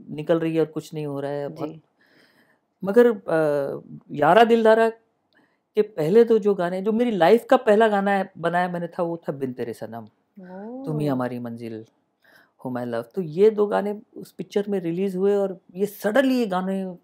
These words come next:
Speaker 1: लोगों को
Speaker 2: हम्म।
Speaker 1: बहुत पसंद आए। There was a newness in this, a new style of music and arrangement
Speaker 2: हम्म।
Speaker 1: was introduced।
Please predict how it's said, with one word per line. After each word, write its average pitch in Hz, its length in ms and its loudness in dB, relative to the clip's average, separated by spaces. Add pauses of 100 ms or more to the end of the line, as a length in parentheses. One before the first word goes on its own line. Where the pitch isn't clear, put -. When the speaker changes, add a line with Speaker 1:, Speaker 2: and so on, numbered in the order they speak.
(120)
Speaker 1:
लोगों 170 220 -4
को 160 60 -6
Speaker 2:
हम्म। 143 100 -8
Speaker 1:
बहुत 147 200 -8
पसंद 135 280 -14
आए। 131 80 -16 (600)
There 226 200 8
was 220 120 8
a 196 80 2
newness 208 360 0
in 190 100 -2
this, 175 220 -6
a 165 80 -2
new 160 160 -6
style 160 380 2
of 151 120 0 (500)
music 143 260 -8
and 135 100 -10
arrangement 135 540 -10
Speaker 2:
हम्म। 135 60 -12
Speaker 1:
was - 120 -20
introduced। 135 500 -12